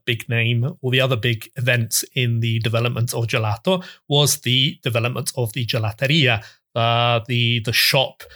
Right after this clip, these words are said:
specifically designed for making and serving gelato.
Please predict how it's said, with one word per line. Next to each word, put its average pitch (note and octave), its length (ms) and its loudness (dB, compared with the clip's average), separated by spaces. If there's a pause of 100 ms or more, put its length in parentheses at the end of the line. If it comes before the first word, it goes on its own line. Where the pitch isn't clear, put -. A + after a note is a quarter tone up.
(120)
specifically - 920 0
designed A#2+ 680 0
for A#2+ 400 -2
making A#2+ 600 -2
and B2+ 120 -2
serving A2+ 440 -2
gelato. E3 540 0